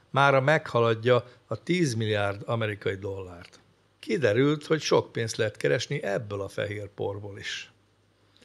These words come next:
Manapság az M S G-t jellemzően keményítőfélék, például rizs, kukorica vagy cukornát fermentálásával állítják elő, és szinte minden konyhában megtalálható belőle egy üveg.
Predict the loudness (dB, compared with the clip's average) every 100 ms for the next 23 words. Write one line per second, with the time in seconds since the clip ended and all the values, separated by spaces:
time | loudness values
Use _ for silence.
0 | _ 2 2 2 4 4 4 0 0 2
1 | 0 0 0 2 0 2 0 -2 -2 -2
2 | -4 -12 _ 0 4 4 2 0 -2 -2
3 | 0 0 0 -2 -4 -4 -6 -4 -4 -4
4 | -8 -8 -6 -6 -6 -8 -8 -6 -6 -2
5 | -2 -2 -6 -2 -2 0 -4 -4 -4 -4
6 | -4 -4 -4 -4 -8 -10 -8 0 4 4
7 | 2 -6 -20 -16 -8 -4 -2 -2 -2 -2
8 | 0 0 0 0 0 2 -2 -2 -2 -4
9 | -2 -2 -2 -4 -6 -4 0 0 2 0
10 | -2 -8 -8 -10